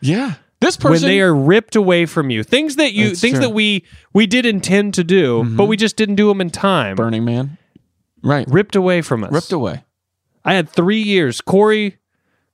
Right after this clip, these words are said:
Speaker 2: Corey invited me three times.
Speaker 1: Mm-hmm.
Speaker 2: And I didn't go.
Speaker 1: So we will. Someday
Speaker 2: And
Speaker 1: we're gonna be on the playa with Corey and Randy Sklar and Moshe,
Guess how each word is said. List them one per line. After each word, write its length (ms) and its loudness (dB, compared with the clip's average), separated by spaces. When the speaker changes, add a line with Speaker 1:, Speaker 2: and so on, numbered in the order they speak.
Speaker 2:
Corey 300 2
invited 400 0
me 120 0
three 360 -2
times. 680 -4
Speaker 1:
Mm-hmm. 260 -6
Speaker 2:
And 120 -4
I 80 -2
didn't 260 -2
go. 220 -2
Speaker 1:
So 140 -10
we 100 0
will. 260 -4
Someday 260 0
Speaker 2:
And 80 -2
Speaker 1:
we're 60 -2
gonna 140 -4
be 120 -4
on 100 -2
the 60 -4
playa 400 -2
with 240 -6
Corey 400 0
and 100 -6
Randy 240 -4
Sklar 420 -2
and 100 -8
Moshe, 280 -6